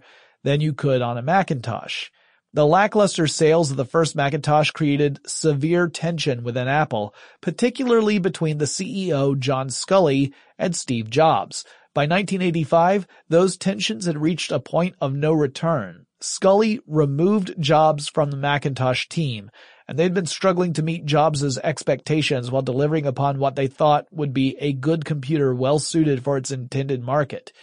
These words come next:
Jobs was pushed off to a remote part of the company's offices, and he was left there. He went to the board to pr-, protest this. He said,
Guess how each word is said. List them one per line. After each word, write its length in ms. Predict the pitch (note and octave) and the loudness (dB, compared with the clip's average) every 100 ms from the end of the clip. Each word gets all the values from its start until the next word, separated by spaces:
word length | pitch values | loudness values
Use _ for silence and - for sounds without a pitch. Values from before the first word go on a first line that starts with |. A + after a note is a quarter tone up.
| - - _ | -20 -20 _
Jobs 400 | - D#3+ F#3 E3+ | 0 4 4 2
was 160 | F3 D#3+ | -2 -4
pushed 360 | - F#3+ - | -2 -2 2
off 240 | F3 E3 D#3 | 4 4 2
to 180 | D#3+ D3 | 0 2
a 80 | |
remote 480 | B2+ B2+ C3 D#3 F3+ | 2 0 2 0 0
part 300 | C#3+ D#3 D#3 | 0 2 2
of 160 | - C#3 | -2 -4
the 80 | C#3 | -2
company's 460 | D3 D3 F3+ F#3 | -2 -2 -2 0
offices, 600 | D#3+ A2+ A#2 B2 C#3 C#3 - - _ | 2 0 -4 -4 -2 -4 -12 -20 _
and 240 | - C#3 D3 | -4 -2 0
he 140 | E3 | 2
was 200 | F3+ D3 | 2 0
left 380 | B2 C#3+ G3 - | 0 2 2 -2
there. 360 | A#2 G2+ - - _ _ _ | -6 -6 -10 -16 _ _ _
He 240 | _ E3 F3+ | _ 0 2
went 280 | F3+ C4 D4 _ | 2 0 -2 _
to 100 | - | -2
the 80 | G3 | 0
board 460 | D#3+ C#3+ D3+ G3+ F3+ | 2 4 4 2 -2
to 80 | C3+ | -6
pr-, 220 | A#2+ C3+ - | -4 -6 -6
protest 520 | - G3 G#3 A3 A3 | 2 2 4 2 2
this. 240 | - A#3+ A#3 | 2 2 2
He 100 | D#3+ | 0
said, 320 | E3 D#3 C3+ | 2 0 0